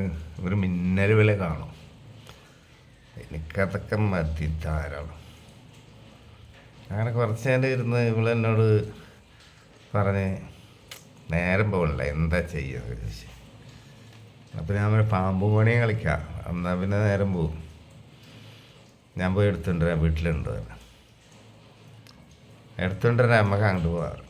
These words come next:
അപ്പൊ എൻ്റെ വീട്ടിൽ അന്ന്, അന്ന് ആരുമില്ല, അത് അവൾക്ക് അറിയും.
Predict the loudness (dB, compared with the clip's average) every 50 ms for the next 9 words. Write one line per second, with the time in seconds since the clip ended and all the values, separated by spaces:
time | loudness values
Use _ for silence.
0 | -20 -20 -20 -20 -20 -20 -20 -20 -20 -20 -18 -18 -14 -10 -6 -4 -2 0 2 2
1 | 4 2 2 0 -2 -2 -2 0 2 2 2 0 -2 -4 -6 -6 -6 -4 -2 -2
2 | -2 0 0 0 0 0 2 2 0 0 -2 -2 -4 -4 -2 -2 0 0 -2 -2
3 | -2 -2 -4 -4 -6 -10 -14